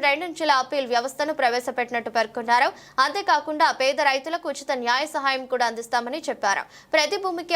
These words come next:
ఆధార్ తరహాలో భూదార్ నెంబర్ కేటాయించి స్పష్టమైన హద్దులు, భూ పట్టాలతో కూడిన పట్టా, పాస్‌బుక్‌లు జారీ చేస్తామని తెలిపారు. భూ హక్కుల రికార్డులు పారదర్శకంగా ఉంటాయని కార్యక్రమంలో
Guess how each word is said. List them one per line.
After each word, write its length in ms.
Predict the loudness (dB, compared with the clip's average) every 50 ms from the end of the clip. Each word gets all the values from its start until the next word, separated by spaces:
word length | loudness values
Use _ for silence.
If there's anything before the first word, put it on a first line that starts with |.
| 4 4
ఆధార్ 220 | 4 4 2 2 2
తరహాలో 380 | 2 0 2 2 2 2 2 0 -2 -2
భూదార్ 320 | -2 2 2 2 2 0
నెంబర్ 260 | -4 -6 -4 -4 -4 -2 -4
కేటాయించి 540 | -4 0 0 0 -2 -2 -6 -6 -4 -4 -4 -4 -4
స్పష్టమైన 500 | -2 -2 -2 -2 -4 -8 -8 -4 -2 0 0 -2
హద్దులు, 300 | 0 0 0 0 0 -2 -6 -8 -16 -10 -4 0
భూ 80 | 0 0 2 2
పట్టాలతో 500 | 2 2 2 0 0 0 2 2 0 0 2
కూడిన 200 | 0 0 2 0
పట్టా, 340 | 0 0 0 2 2 0 2
పాస్‌బుక్‌లు 600 | 2 2 0 0 0 -4 -6 -6 -4 -4 -6 -4 0 0
జారీ 180 | 0 0 0 -2 -4
చేస్తామని 440 | -6 -6 -4 -4 -4 -4 -4 -6 -2 -2
తెలిపారు. 400 | -2 -2 -2 -2 -2 -2 -2 -2 -6 -12 -18 -20 -6 0
భూ 120 | 2 4 4 4
హక్కుల 260 | 4 2 0 0 0
రికార్డులు 460 | 2 0 0 2 0 0 0 0 0 0 2
పారదర్శకంగా 720 | 2 2 2 0 -2 -2 -4 -6 -8 -6 -4 -2 0 0
ఉంటాయని 460 | 0 0 0 0 0 0 0 -2 -4 -2 0 0
కార్యక్రమంలో 600 | 0 0 -2 -4 -6 -8 -6 -6 -6 -2 2